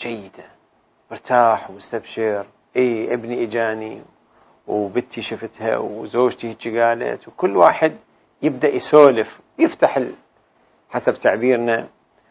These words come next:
الأكل اللي جايبي، وأنت أكل من هذا، وأهلي خوش تطبخ، مدري إيش، فيستأنسون استئناساً كبيراً بلقاء أحبتهم،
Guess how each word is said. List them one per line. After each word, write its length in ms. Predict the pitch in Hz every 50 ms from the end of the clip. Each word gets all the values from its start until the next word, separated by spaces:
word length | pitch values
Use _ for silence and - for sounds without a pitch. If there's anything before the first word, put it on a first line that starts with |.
| _ _ _ _ _ -
الأكل 360 | - 101 95 113 123 - - 107
اللي 120 | 104 107
جايبي، 480 | 101 - 107 98 104 - - - - -
وأنت 520 | - - - _ _ - - - - -
أكل 300 | - 120 113 - 127 117
من 140 | 120 113 107
هذا، 320 | - 113 123 123 - -
وأهلي 440 | 87 - 110 - 123 120 120 107 110
خوش 240 | - - 117 117 -
تطبخ، 480 | - 123 117 - - 127 127 - -
مدري 280 | 117 120 113 - - -
إيش، 400 | - 151 156 156 147 - - - _ _ _ _ _ _ _ _ _ _ _ _ _ _ _ _ _ _ _ -
فيستأنسون 1040 | 147 147 147 143 147 - - 151 - - - 143 143 - - - 185 180 170 151
استئناساً 760 | 135 131 - - - - 123 135 143 147 135 - - 127 117 107 -
كبيراً 720 | - 131 110 113 139 147 135 127 113 104 104 95 92 87 - _ _ _ _ _
بلقاء 680 | 104 107 104 107 104 - - 113 113 107 110 110 107 -
أحبتهم، 800 | - - - 101 87 - 113 110 - - 101 - 101 98 -